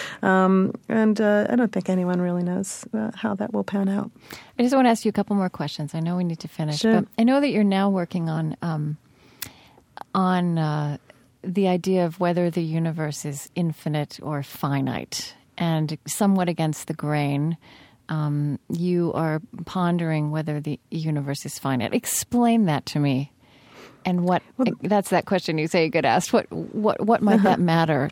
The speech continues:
Speaker 2: to, uh, any of the rest of us?
Speaker 1: Right. Well, um, uh, there are a handful of people for, for several years ago who started getting interested in this ar-, around, around the world. And I, I think it's, um, it sort of sounds less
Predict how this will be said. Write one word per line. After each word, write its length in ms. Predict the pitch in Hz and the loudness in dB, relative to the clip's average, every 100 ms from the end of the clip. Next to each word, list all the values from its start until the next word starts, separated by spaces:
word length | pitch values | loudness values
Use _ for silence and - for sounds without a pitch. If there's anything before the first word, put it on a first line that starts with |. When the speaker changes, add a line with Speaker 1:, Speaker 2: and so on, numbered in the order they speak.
| - | -6
Speaker 2:
to, 400 | - 156 147 - | -4 -2 -2 -6
uh, 240 | 165 156 151 | -6 -4 -4
any 240 | - 160 | -4 -6
of 100 | 151 | -6
the 80 | 143 | -6
rest 240 | 135 147 | -10 -10
of 80 | - | -10
us? 180 | 127 - - _ - - | -12 -12 -20 _ -20 -2
Speaker 1:
Right. 500 | 214 190 175 170 - | 2 4 4 2 2
Well, 260 | 240 254 - | 2 2 0
um, 440 | - 240 240 233 - _ _ _ _ - | 2 4 4 4 0 _ _ _ _ -8
uh, 160 | - - - | -8 -8 -4
there 200 | 247 277 | 2 4
are 220 | 262 - - | 4 2 -2
a 220 | - 240 | -6 -4
handful 380 | 247 311 302 269 | 0 0 2 0
of 40 | |
people 420 | 247 240 226 214 | 0 -2 0 0
for, 440 | 208 - 208 196 196 - | -2 0 0 2 -2 -8
for 220 | - - | -12 -14
several 320 | - 220 202 | 0 2 4
years 180 | 196 196 | 4 2
ago 140 | 196 190 | 2 2
who 120 | 190 | 2
started 340 | - 202 190 | 2 2 2
getting 200 | 185 180 | 2 2
interested 260 | 180 - - | 0 0 0
in 80 | 180 | 0
this 220 | 175 170 | 2 0
ar-, 160 | 180 170 | -2 -2
around, 340 | - 180 170 - | -2 0 0 2
around 220 | 180 170 | 2 2
the 60 | 170 | 2
world. 300 | 165 165 170 | 2 2 2
And 80 | |
I, 80 | 214 214 - - | 0 -2 -14 -8
I 40 | 240 | -2
think 200 | 349 339 | 0 -2
it's, 280 | 240 - | -4 0
um, 400 | 214 202 190 185 180 - _ - | 2 4 4 4 0 -8 _ -10
it 120 | 285 | -4
sort 180 | - 330 | 0 0
of 180 | 226 - _ _ | 0 -8 _ _
sounds 360 | - 285 247 | -2 2 4
less 240 | 226 214 | 4 2